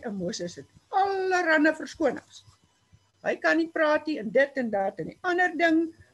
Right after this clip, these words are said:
so laat die Jese-, Here toe vir hom vra, "Nou, wie het die man se mond gemaak?" Hy het nog steeds verskoning. Hy sê nog steeds, "Here, wat van, uh, uh, my broer?"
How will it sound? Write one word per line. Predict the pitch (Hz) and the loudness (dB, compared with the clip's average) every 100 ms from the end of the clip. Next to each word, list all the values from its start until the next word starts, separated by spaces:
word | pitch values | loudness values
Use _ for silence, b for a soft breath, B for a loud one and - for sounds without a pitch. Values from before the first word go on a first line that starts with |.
| b b | b b
so | - 311 311 | -8 -2 0
laat | 277 | 0
die | 247 247 | -2 -4
Jese-, | 277 - - | -4 -4 -6
Here | 196 277 285 | -4 -4 -4
toe | 311 | -8
vir | - 262 | -6 -6
hom | 247 | -6
vra, | - 269 | -2 0
"Nou, | 254 247 277 196 165 | 2 2 2 0 0
wie | 403 453 | 0 0
het | 392 | 0
die | 311 | 0
man | 285 302 330 | 2 2 0
se | - | -2
mond | 349 480 - | -4 -6 -8
gemaak?" | - 262 107 - _ _ _ _ _ _ - | -6 -6 -6 -10 _ _ _ _ _ _ -4
Hy | - | -4
het | 330 | -2
nog | 392 381 | -4 -6
steeds | - 415 415 - | -4 -2 -2 -6
verskoning. | 311 262 - 220 190 | -10 -10 -6 -6 -4
Hy | 139 320 | -2 -2
sê | - 392 | -2 -4
nog | 392 381 | -4 -8
steeds, | - 381 381 - | -6 -4 -4 -4
"Here, | 262 262 269 269 _ _ _ _ _ _ _ 180 | -2 0 -2 -4 _ _ _ _ _ _ _ -6
wat | 214 370 - | -2 -2 -4
van, | 359 320 - | -2 -2 -2
uh, | 185 180 - 170 | -8 -10 -8 -10
uh, | - | -8
my | 170 214 262 | -4 -2 -2
broer?" | 269 349 359 180 | 2 4 4 0